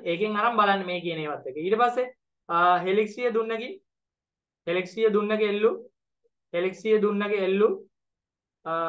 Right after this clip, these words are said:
දුන්නක එල්ලු වස්තුවක, වස්තුවක, අ, දෝලන කාලාවර්තය අතර, ඒ කියන්නේ ස්කන්ධයයි දෝලන කාලාවර්තය අතර සම්බන්ධයක් හොයන්න. හරි, ඊළඟ ප්‍රැක්ටිකල් එක. ඊට පස්සේ ඔය ටිකනේ තියෙන්නේ.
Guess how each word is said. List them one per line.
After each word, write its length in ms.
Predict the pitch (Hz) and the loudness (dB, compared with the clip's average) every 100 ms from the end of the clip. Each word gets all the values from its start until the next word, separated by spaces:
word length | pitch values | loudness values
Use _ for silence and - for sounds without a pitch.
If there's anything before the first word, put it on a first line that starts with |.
| 165 | -4
දුන්නක 300 | 165 175 196 | -4 -4 -2
එල්ලු 220 | 208 208 226 | 0 2 2
වස්තුවක, 500 | 214 190 - 214 214 - - _ _ _ _ _ _ _ _ _ _ | 2 0 2 2 2 -2 -10 _ _ _ _ _ _ _ _ _ _
වස්තුවක, 540 | 160 170 180 214 208 208 - _ _ _ _ _ _ _ - | -2 0 2 2 0 0 -6 _ _ _ _ _ _ _ -10
අ, 100 | 165 170 170 170 175 180 - _ _ _ _ - | -6 -2 0 0 -2 -4 -10 _ _ _ _ -2
දෝලන 380 | 185 208 226 254 320 - _ _ _ _ | 2 4 4 0 -4 -8 _ _ _ _
කාලාවර්තය 600 | 196 202 226 226 226 214 | 2 4 6 4 4 0
අතර, 240 | 226 214 175 | -2 -2 -6
ඒ 200 | 135 147 | -6 -6
කියන්නේ 240 | 180 180 | -6 -6
ස්කන්ධයයි 560 | 165 196 202 208 220 247 | -6 -2 0 4 4 4
දෝලන 280 | 202 202 208 | 2 2 0
කාලාවර්තය 560 | 214 214 214 202 214 | 0 2 0 0 -2
අතර 220 | 214 208 220 | -2 -2 -4
සම්බන්ධයක් 640 | 220 208 208 202 208 220 _ | -4 -2 -4 -2 -4 -6 _
හොයන්න. 320 | 185 143 127 _ _ - | -6 -6 -8 _ _ -6
හරි, 140 | 185 | -2
ඊළඟ 280 | 196 185 180 | -2 -2 -2
ප්‍රැක්ටිකල් 420 | 170 156 139 123 | -4 -4 -6 -6
එක. 120 | - _ _ - | -10 _ _ -2
ඊට 140 | 190 | 2
පස්සේ 260 | 214 220 220 | 4 2 4
ඔය 120 | 196 | 4
ටිකනේ 280 | 208 233 233 | 4 2 0
තියෙන්නේ. 280 | 220 226 | -2 -4